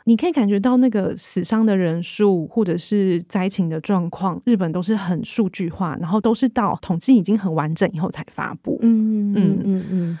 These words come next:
Speaker 1: 不会有太悲情的发言。
Speaker 2: 嗯，嗯。
Speaker 1: 嗯。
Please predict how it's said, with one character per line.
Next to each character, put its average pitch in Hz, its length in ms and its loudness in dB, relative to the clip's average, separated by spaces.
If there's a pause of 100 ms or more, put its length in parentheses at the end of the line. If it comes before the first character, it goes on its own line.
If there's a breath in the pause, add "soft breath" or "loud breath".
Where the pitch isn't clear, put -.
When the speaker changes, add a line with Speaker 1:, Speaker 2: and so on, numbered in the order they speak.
(120 loud breath)
Speaker 1:
不 214 120 0
会 302 180 2
有 214 160 2
太 214 340 0 (140)
悲 180 180 0
情 - 360 -6
的 - 280 -6
发 - 300 -8
言。 - 260 -6 (180)
Speaker 2:
嗯， 202 340 2
嗯。 190 340 4
Speaker 1:
嗯。 170 120 -8